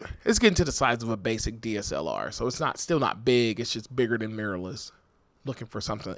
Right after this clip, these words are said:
even smaller to carry around for street photography that gives me a little more control. But it's features like that. I told you we're gonna be everywhere on this one.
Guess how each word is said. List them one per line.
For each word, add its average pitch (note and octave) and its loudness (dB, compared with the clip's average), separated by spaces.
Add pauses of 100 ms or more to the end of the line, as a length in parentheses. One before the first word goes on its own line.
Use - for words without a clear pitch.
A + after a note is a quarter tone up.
even A2 -2
smaller G2+ -2
to F#2 -8
carry G2 -4
around F#2+ -2
for - -14
street F#2 -6
photography F2+ -8
that G2+ -4
gives A2 -4
me G#2+ -6
a G2 -6
little F#2 -6
more D#2+ -10
control. D#2 -6 (760)
But D3+ 0
it's - -2
features A3+ 2
like C3 0
that. - 0 (1500)
I G3 -4
told A#3 6
you D#3 4
we're C#3+ 0
gonna B2+ 2
be A#2 4
everywhere F#2 2
on F2 -10
this F2 -14
one. - -18